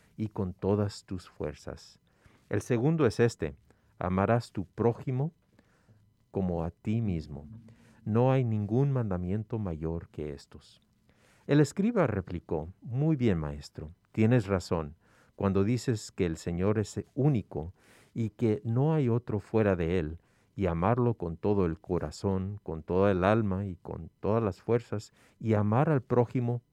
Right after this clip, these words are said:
como a uno mismo, vale más que todos los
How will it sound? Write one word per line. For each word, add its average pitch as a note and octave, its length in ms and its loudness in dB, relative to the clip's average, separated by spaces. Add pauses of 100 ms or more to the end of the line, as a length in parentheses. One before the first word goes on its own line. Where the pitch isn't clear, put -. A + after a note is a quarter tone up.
como D#2+ 320 -4
a D#2+ 60 0
uno C#3 280 2
mismo, C3+ 520 -2 (360)
vale C3 360 2
más A2+ 420 0
que E2 160 -4
todos G#2 340 2
los F#2+ 240 -4